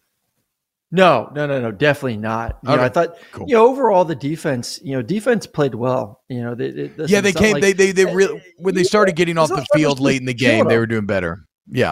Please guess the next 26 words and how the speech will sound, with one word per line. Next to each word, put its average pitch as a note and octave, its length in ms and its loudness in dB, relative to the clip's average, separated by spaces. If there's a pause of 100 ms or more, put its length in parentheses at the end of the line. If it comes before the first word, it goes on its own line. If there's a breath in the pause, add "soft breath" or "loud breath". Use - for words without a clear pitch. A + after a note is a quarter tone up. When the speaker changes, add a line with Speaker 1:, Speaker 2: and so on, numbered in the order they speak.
(260)
Speaker 1:
And G3+ 100 -2
yeah, G#3 120 4
I F3+ 40 4
think, F#3+ 280 -2
you E3 220 -6
know, D3 360 -2
L-, E3 360 2
L F3+ 180 2
S F3 140 -2
U's D3 180 0
offense D#3 640 0
in D#3+ 120 -4
the C3+ 60 0
fourth C#3+ 300 0
quarter D3+ 320 0
was, A#2+ 320 -2
was C3 240 -2
performing. B2+ 540 -4
They C3 80 0
were C#3 60 2
moving C#3 220 -2
the B2 60 -8
ball C#3 100 4
down B2+ 160 -2
the A#2+ 80 -10
field. D3+ 260 0